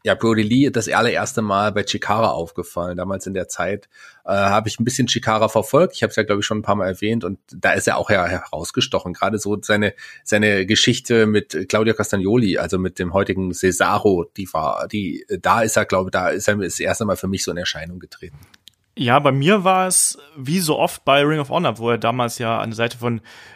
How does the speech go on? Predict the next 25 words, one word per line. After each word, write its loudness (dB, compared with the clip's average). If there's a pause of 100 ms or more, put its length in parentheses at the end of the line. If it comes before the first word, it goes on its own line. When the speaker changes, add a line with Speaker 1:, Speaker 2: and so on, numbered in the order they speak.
Speaker 2:
äh, -2
Jimmy -2
Jacobs 0
dann -2 (240)
eingegriffen 0
hat -10
in -10
ein -6
Match -8
und, -12
äh, -10 (400)
da 4
eben -6 (360)
bei 4
The -2
Age -2
of -4
the -10
Fall 2 (400)
debütiert 2
ist. -8
Das -10
war -2
zwei -2
acht. -4